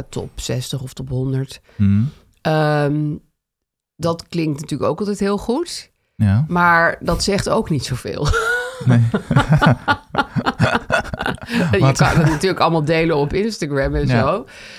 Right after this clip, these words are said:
Speaker 1: Maar,
Speaker 2: Dat betekent
Speaker 1: eh,
Speaker 2: niet dat je binnen bent meteen.
Speaker 1: Nee,
Speaker 2: Nee.
Speaker 1: nee, nee. Want het is natuurlijk vaak zo'n boe-, boek heeft even een boost en, en, en dan andere boeken liggen er al veel langer. Maar
Speaker 2: Ja.
Speaker 1: nou ja, dit, dit zijn allemaal, eh,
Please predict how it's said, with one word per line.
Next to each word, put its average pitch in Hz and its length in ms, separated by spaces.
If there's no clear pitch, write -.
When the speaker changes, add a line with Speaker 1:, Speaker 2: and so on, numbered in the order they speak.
Speaker 1:
Maar, 165 440
Speaker 2:
Dat - 80
betekent 160 300
Speaker 1:
eh, 139 60
Speaker 2:
niet 143 100
dat 131 140
je 120 80
binnen 104 260
bent 92 320
meteen. 90 340
Speaker 1:
Nee, 247 480
Speaker 2:
Nee. 107 280
Speaker 1:
nee, 151 460
nee. 185 380
Want 170 160
het 170 100
is 202 120
natuurlijk 202 320
vaak 190 240
zo'n 170 220
boe-, 175 220
boek 170 200
heeft 139 180
even 143 320
een 147 160
boost 170 360
en, 151 400
en, 127 220
en - 180
dan 117 220
andere 131 280
boeken 135 260
liggen 127 180
er 127 60
al 120 100
veel 123 200
langer. 135 500
Maar 127 320
Speaker 2:
Ja. 95 140
Speaker 1:
nou 165 140
ja, 110 260
dit, 170 220
dit 190 160
zijn 196 140
allemaal, 165 640
eh, 139 540